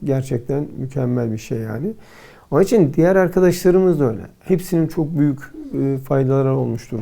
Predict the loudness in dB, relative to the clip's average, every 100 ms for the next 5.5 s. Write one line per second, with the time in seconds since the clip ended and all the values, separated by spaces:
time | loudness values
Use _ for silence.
0 | -6 -8 -8 -8 -6 -6 -10 -18 -20 -20
1 | _ _ _ -4 0 2 2 2 2 4
2 | 4 6 6 4 2 0 -2 -2 -8 -16
3 | -6 -2 0 4 4 6 6 6 4 4
4 | 4 4 4 6 6 4 2 4 6 6
5 | 4 2 -4 -6